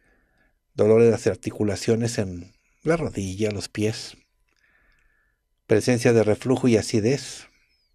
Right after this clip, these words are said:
mala digestión, ¿no? Hinchazón, dolor y calambres en las piernas, pérdida de control para orinar,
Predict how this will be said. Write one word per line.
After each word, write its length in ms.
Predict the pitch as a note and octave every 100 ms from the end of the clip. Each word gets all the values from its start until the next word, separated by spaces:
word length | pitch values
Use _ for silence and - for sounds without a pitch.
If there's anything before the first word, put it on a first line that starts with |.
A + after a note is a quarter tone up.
| _ - _ - _ -
mala 180 | G#2 F#2+
digestión, 560 | F#2 G2+ - D#3 F#2+
¿no? 140 | F#2+ A#2+ _ _ _ _ - _ _ _ _ _
Hinchazón, 800 | - B2 A#2 B2 B2 C#3+ D#3+ D#3+ _ _ _ _ _ _ _ _ _ _ _ _ _ _ _ _ -
dolor 300 | A2+ A#2+ C3
y 140 | B2+
calambres 520 | A#2 A#2 C3 C3 A#2
en 120 | A2
las 160 | G2+ -
piernas, 680 | - C3 B2 C3+ C3 - - _ _ _ _ _ _ _ _ _ _
pérdida 280 | A#2+ B2 A2+
de 100 | A2
control 520 | - G#2 G#2+ B2 A#2
para 220 | A2+ G#2+
orinar, 360 | G#2+ A2+ D3